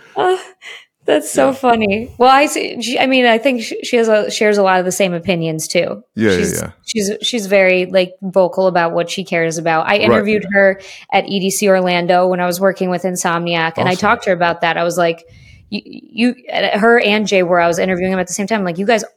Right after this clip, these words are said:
Speaker 1: all stand up for what you believe in, and it's
Speaker 2: Yeah.
Speaker 1: great." And they're like, "Yeah, why, why wouldn't we?" You know, we're,
Speaker 2: Hundred percent.
Speaker 1: so, but that's, that's funny.
Speaker 2: She's
Speaker 1: Well,
Speaker 2: a good
Speaker 1: I'm,
Speaker 2: friend of mine too, so I hope she
Speaker 1: I,
Speaker 2: doesn't
Speaker 1: I
Speaker 2: actually get
Speaker 1: figured,
Speaker 2: mad.
Speaker 1: I
Speaker 2: Yeah,
Speaker 1: figured
Speaker 2: yeah.
Speaker 1: you wouldn't say that about somebody who's, like, your
Speaker 2: <laughs>
Speaker 1: fucking,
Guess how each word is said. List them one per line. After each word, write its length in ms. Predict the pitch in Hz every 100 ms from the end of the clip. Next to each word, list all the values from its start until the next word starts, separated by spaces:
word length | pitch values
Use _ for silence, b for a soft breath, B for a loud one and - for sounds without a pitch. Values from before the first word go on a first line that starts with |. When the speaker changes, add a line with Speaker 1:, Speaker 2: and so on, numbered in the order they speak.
| _ -
Speaker 1:
all 260 | 196 - -
stand 340 | - - 226 226
up 80 |
for 80 | -
what 120 | 208 202
you 80 |
believe 340 | 190 190 226 226
in, 160 | 165
and 160 | - 175
it's 160 | 196 190
Speaker 2:
Yeah. 40 |
Speaker 1:
great." 220 | 190 220 -
And 100 | 175
they're 80 | 180
like, 200 | 180 170
"Yeah, 160 | 226
why, 320 | 180 156 175 180
why 180 | 175 175
wouldn't 320 | 175 180 190
we?" 280 | 165 - 190 -
You 120 | 175
know, 160 | 165 170
we're, 60 |
Speaker 2:
Hundred 220 | 185 165
percent. 320 | 165 175 107 - b b -
Speaker 1:
so, 340 | - 208 190
but 80 | 208
that's, 260 | 202 202 285 -
that's 180 | 185 185
funny. 400 | - 165 160 175 _ b b
Speaker 2:
She's 100 | -
Speaker 1:
Well, 80 | 180
Speaker 2:
a 20 |
good 160 | 175 -
Speaker 1:
I'm, 60 |
Speaker 2:
friend 180 | 131 123
of 80 | 110
mine 180 | 98 95
too, 240 | - 101
so 180 | 90 92
I 100 | 92
hope 100 | 104
she 80 | 220
Speaker 1:
I, 20 |
Speaker 2:
doesn't 280 | 226 87 87
Speaker 1:
I 40 | 254
Speaker 2:
actually 160 | 254
get 60 | 294
Speaker 1:
figured, 260 | 247 208 190
Speaker 2:
mad. 80 | -
Speaker 1:
I 60 | 233
Speaker 2:
Yeah, 60 | 185
Speaker 1:
figured 220 | - 320
Speaker 2:
yeah. 40 |
Speaker 1:
you 100 | 269
wouldn't 220 | 262 254 208
say 160 | 233
that 160 | 233 220
about 220 | 208 202
somebody 360 | - 208 196 208
who's, 200 | 208 190
like, 180 | 190
your 140 | - 190
Speaker 2:
<laughs> 20 |
Speaker 1:
fucking, 460 | - 196 214 180